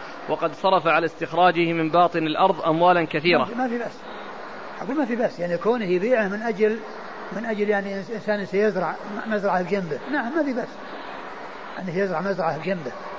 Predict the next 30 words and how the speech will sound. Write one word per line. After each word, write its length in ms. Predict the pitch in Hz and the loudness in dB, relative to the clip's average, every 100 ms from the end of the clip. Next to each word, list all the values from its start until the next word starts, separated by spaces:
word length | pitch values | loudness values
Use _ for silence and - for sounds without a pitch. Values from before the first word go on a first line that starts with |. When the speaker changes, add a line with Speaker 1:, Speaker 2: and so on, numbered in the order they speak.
| - - - - - - - | -12 -12 -12 -12 -12 -12 -12
Speaker 2:
لأنه 440 | 151 165 180 165 180 | -8 -6 -4 -2 -2
يعني 180 | 165 165 | -2 -4
استنباطه 480 | - 190 202 185 | -6 0 0 0
تعب 280 | 160 180 160 | -2 -2 0
عليه، 240 | 151 254 220 | 4 6 6
وأيضًا 400 | 262 320 311 285 | 4 4 4 2
إخراجه 340 | 311 294 202 | 4 4 4
فيه 140 | 180 | 0
تعب، 200 | 180 151 143 - - - - - - - | -2 -4 -6 -10 -12 -12 -12 -14 -14 -6
حتى 220 | 240 254 | -4 2
نفس 180 | 294 247 | 2 2
الإخراج 340 | 277 202 226 - - - - - - | 0 2 2 0 -6 -14 -12 -12 -4
فيه 140 | 208 | -2
تعب، 180 | 190 143 - - - 185 | 0 -2 -4 -12 -10 -2
لأنه 200 | 208 185 | -2 -2
يحتاج 280 | - 202 160 - - - - 214 | -2 -2 -2 -8 -12 -12 -10 -6
المضخات 560 | 196 185 - 202 - | -2 -2 -2 -2 -2
هذه 100 | 175 | -4
تحتاج 400 | 156 139 190 170 | -4 -4 -4 -2
إلى 100 | 170 | -2
وقود 320 | 165 - 277 294 - - - | -2 0 0 -2 -10 -12 0
أو 80 | - | 0
تحتاج 340 | 202 190 254 233 | 2 -2 -2 2
إلى 120 | 226 | 4
كهرباء، 380 | 226 180 170 - - - - - - - - | 4 2 -2 -6 -12 -14 -14 -14 -14 -8 0
وكل 300 | 247 320 254 | 2 2 4
ذلك 300 | 226 247 247 | 4 4 2
فيه، 200 | 247 208 | 2 2
آه، 580 | 196 196 202 - - - | 0 -2 -6 -8 -8 -2
صرف 240 | - 185 | 0 0